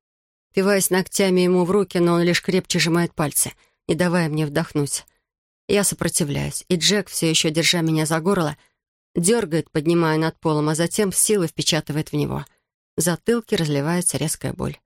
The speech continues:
Я хриплю и задыхаюсь, перед глазами всё плывёт. Воздух в лёгких давно закончился, а Джек орёт, что я чёртова сука, чёртова сука. Я хочу попросить его отпустить меня, простить, но лишь бессильно открываю рот,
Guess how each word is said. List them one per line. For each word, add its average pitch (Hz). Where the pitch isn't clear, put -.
Я 196
хриплю 165
и 156
задыхаюсь, 151
перед 151
глазами 151
всё -
плывёт. 156
Воздух 202
в -
лёгких 185
давно 165
закончился, 143
а 165
Джек 170
орёт, 170
что -
я 160
чёртова 160
сука, -
чёртова 156
сука. -
Я 226
хочу 226
попросить 202
его 202
отпустить 196
меня, 143
простить, -
но 175
лишь 185
бессильно 170
открываю 143
рот, 151